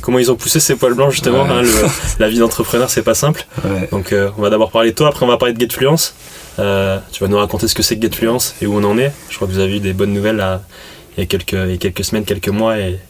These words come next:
Speaker 1: et la boîte avance bien. Euh, donc l'idée du podcast après, c'est de, c'est de pouvoir discuter d'un, bah, surtout de la face cachée, euh, de ta croissance
Speaker 2: Mhm.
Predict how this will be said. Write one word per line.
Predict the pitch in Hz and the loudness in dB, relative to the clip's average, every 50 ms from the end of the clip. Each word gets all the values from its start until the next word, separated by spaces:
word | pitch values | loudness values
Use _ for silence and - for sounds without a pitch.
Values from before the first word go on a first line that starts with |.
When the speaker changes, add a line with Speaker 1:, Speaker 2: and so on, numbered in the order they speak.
| - - - - - - - - - | -20 -20 -20 -20 -20 -20 -20 -12 -6
Speaker 1:
et | 95 | -4
la | 98 | -2
boîte | 98 101 101 101 | 0 0 2 2
avance | 101 98 98 92 92 | 2 2 0 0 -2
bien. | 104 113 139 147 - - - - - - - - - - - - - 107 | -2 -2 -4 -6 -10 -16 -16 -14 -12 -10 -10 -10 -10 -12 -14 -8 -2 0
Euh, | 101 101 101 101 101 98 101 101 98 101 | 2 4 4 4 4 4 4 4 4 2
donc | 104 107 98 - | 2 0 -2 0
l'idée | 120 123 147 147 | 0 0 2 2
du | 139 143 | 2 2
podcast | 139 143 135 - - 147 - - | 2 0 0 0 -2 -2 -2 -2
après, | - - 143 | -2 -2 0
c'est | - - 117 | 0 2 2
de, | 110 113 110 | 2 2 2
c'est | - - 113 | 0 0 0
de | 107 104 | -2 -2
pouvoir | 95 - 113 117 113 | -2 0 0 0 0
discuter | 113 113 - - - 101 - 131 | 2 -2 -2 -2 -2 0 0 0
d'un, | 120 117 107 101 101 98 101 101 98 98 - - - - | 2 2 2 2 2 0 0 -2 -2 -4 -6 -8 -6 -4
bah, | 104 98 | -2 -2
surtout | - - - - 135 127 | -2 -4 -4 -4 -2 0
de | 127 117 107 104 104 101 101 - - - - - - | 2 2 4 4 2 2 0 -4 -10 -18 -20 -10 -6
la | - 95 | -4 -2
face | - 113 110 - | 0 0 0 2
cachée, | - 127 - - 143 139 139 - - - - - - - - | 0 0 2 2 0 0 -2 -4 -10 -20 -20 -20 -20 -8 -4
euh, | 104 101 101 98 | -2 0 0 0
de | 101 98 | -2 -2
ta | - 107 101 | -2 -2 -2
croissance | - - 110 - 135 143 143 - 139 | -2 -4 -2 -2 -2 -2 -2 -2 -2
Speaker 2:
Mhm. | - | -2